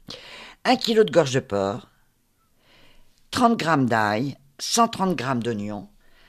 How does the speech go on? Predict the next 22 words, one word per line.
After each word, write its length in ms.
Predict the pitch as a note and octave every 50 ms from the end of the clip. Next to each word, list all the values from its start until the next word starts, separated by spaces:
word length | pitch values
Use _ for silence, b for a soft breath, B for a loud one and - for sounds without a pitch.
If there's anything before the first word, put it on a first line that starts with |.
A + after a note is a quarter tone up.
| _ _ -
trente 280 | - - G#3 A3 A3+ G3
grammes 300 | F#3 E3+ F3 E3+ D3+ B2
d'échalotes, 880 | B2 - - A2+ F#2+ F#2+ G#2 A#2 B2+ B2+ - _ _ - - - - _ B B B B B B B B B B -
quinze 300 | - G3+ G#3+ G#3+ F#3+ D#3+
grammes 240 | D3 D3+ D3+ C#3+ B2+
de 120 | G#2 A2+
sel, 580 | A2 - - - C3 B2+ B2+ B2 B2+ C3+ C3+ A#2
douze 220 | A2+ F3+ G#3+ D#3+
grammes 240 | C3+ A#2+ D3 C#3+ B2
de 80 | G#2 A#2
poivre, 680 | - - - B2 A#2+ A#2+ B2+ C#3+ D#3 D#3+ D3 D#3 D3+ B B B B B B B B -
une 180 | G3+ A#3+ A3
cuillère 260 | A3+ - G3 F#3 E3+ D#3+
à 80 | D#3
café 320 | - - C3+ C#3 - C#3 A2+
de 80 | F#2
quatre 300 | G2 - F2 F2+ - -
épices, 600 | C#2+ - - - B2 C#3 C3+ - - - - - b b b b b b b
trois 180 | - - G3 G3+
centilitres 440 | - - B2+ - D#3 B2+ A#2+ G2
de 80 | E2+ A2
cognac, 540 | - - G#2+ G2 G2+ B2+ D3+ D3+ D3+ C3